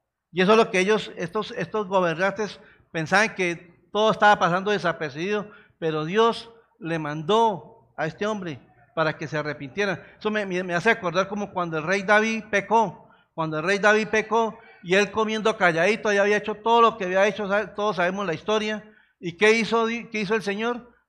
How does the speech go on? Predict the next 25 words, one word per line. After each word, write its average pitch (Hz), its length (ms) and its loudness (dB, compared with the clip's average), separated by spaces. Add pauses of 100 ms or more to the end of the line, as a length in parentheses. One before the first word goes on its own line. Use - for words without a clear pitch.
Mandó 185 760 0
al 185 200 -2
profeta 196 420 -4
Natán. 190 540 2 (1700)
"Oiga, 220 680 4
pilas 262 340 4
que - 80 -12
usted 202 180 -6
está 233 160 -2
haciendo 226 300 -4
esto, 226 160 -4
si 180 100 -4
no 196 100 -4
se 226 80 4
arrepiente, 233 580 -2
mire 226 160 -6
lo 214 120 -6
que 196 80 -10
le 180 80 -2
va - 20 -4
a 196 40 -6
venir". 214 200 -12
Y 180 60 -14
las 170 180 -6
consecuencias 185 760 -2